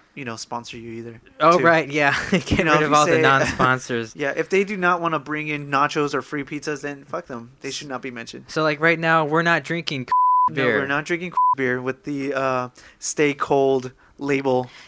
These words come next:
Speaker 2: Yeah, the, it's just a particular beer 'cause we just bleeped that out.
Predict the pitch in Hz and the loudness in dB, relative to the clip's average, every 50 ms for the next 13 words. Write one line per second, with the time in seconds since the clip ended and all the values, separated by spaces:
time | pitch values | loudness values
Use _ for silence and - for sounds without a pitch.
0 | _ - 160 170 170 160 151 131 120 - - 131 143 143 139 139 131 - - 156 | _ -6 -4 0 2 2 2 2 2 0 -4 -4 0 2 2 2 0 -2 -4 -6
1 | 147 135 - - - 143 143 135 - 165 147 - 135 - 175 165 - 170 156 147 | -6 -6 -8 -16 -18 -16 -16 -6 -6 -6 -6 -6 -6 -6 -6 -6 -4 -4 -4 -2
2 | 139 151 147 143 139 - 147 123 120 127 139 139 135 147 135 139 - 139 143 139 | -2 -2 -2 -2 -2 -4 -6 -6 -6 -6 -8 -6 -6 -6 -8 -6 -6 -6 -6 -6
3 | 139 - 123 113 113 123 131 131 117 104 - | -4 0 0 2 2 2 2 0 0 0 -2